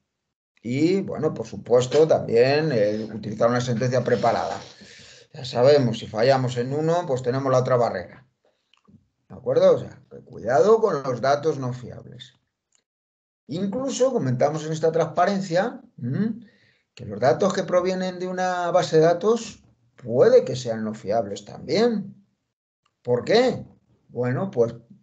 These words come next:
puede ocurrir que un usuario malicioso haya participado a la hora de almacenar ese dato. Por ejemplo, bueno, pues cuando se registra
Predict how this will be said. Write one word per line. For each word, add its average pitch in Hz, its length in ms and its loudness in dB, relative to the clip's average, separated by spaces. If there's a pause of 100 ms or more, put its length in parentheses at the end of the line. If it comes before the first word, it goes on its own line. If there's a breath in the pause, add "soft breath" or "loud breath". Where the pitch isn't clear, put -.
puede 120 320 4
ocurrir 202 800 0 (920 soft breath)
que 113 140 -10
un 120 100 -2
usuario 160 560 2
malicioso 185 1160 0 (440)
haya 147 420 2
participado 156 1120 -2 (320 soft breath)
a 123 120 -2
la 113 200 2
hora 139 180 4
de 196 80 6
almacenar 113 520 -4
ese 107 200 -12
dato. 147 300 -2 (960)
Por 117 160 2
ejemplo, 185 440 -2 (760)
bueno, - 240 -12
pues - 180 -12
cuando 123 340 2
se 123 180 -2
registra 151 840 -2